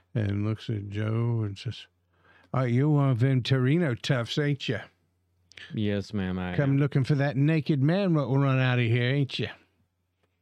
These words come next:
Speaker 2: The naked man?
Speaker 1: Right. Sure, and last night,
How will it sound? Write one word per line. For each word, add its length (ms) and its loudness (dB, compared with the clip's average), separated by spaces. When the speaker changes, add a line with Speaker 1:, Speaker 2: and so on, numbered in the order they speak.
Speaker 2:
The 120 0
naked 440 -2
man? 520 -4
Speaker 1:
Right. 440 -4
Sure, 460 -2
and 180 -2
last 380 -2
night, 380 -2